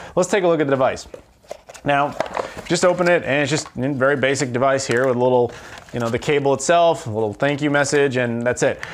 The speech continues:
So it comes with two things, and already I can tell you one of the big improvements, one of the things I know they improved on, which I even acknowledged previously,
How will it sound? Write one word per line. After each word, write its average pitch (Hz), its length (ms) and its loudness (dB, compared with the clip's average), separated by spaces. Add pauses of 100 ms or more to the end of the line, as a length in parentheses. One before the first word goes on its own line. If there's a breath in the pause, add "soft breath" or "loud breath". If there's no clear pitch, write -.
(140 loud breath)
So 175 140 2
it 170 100 0
comes 247 180 2
with 220 160 0
two 202 260 0
things, 113 460 -2
and 156 260 0
already 190 400 4
I 160 60 2
can 156 140 -4
tell 156 160 2
you 147 100 2
one 143 100 2
of 135 60 0
the 131 60 0
big 131 180 0
improvements, 131 560 -2
one 131 80 0
of 131 80 2
the 120 40 -4
things 123 160 -2
I 123 80 0
know 127 300 0
they 131 120 0
improved 120 260 -4
on, 123 180 0
which 113 120 -8
I 120 80 0
even 120 120 -2
acknowledged 123 520 0
previously, 135 600 0